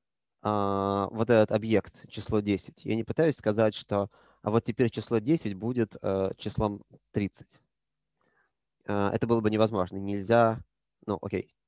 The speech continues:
На самом деле возможно, а, в питоне можно переопределять значение чисел, но не делайте так. Э, значит, но с точки зрения здравого смысла это не должно быть возможно.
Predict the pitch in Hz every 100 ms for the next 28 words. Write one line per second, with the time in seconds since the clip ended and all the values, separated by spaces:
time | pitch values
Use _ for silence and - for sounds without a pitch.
0 | _ _ _ _ 107 104 123 110 104 101
1 | 104 160 139 101 95 - 101 95 - -
2 | 101 101 98 101 92 90 95 95 95 90
3 | 95 - 90 - 156 - 95 98 104 101
4 | 101 - - - - _ - - - -
5 | _ - 104 104 95 98 107 110 113 113
6 | 117 117 110 120 113 110 175 117 113 117
7 | 113 110 95 95 95 101 - -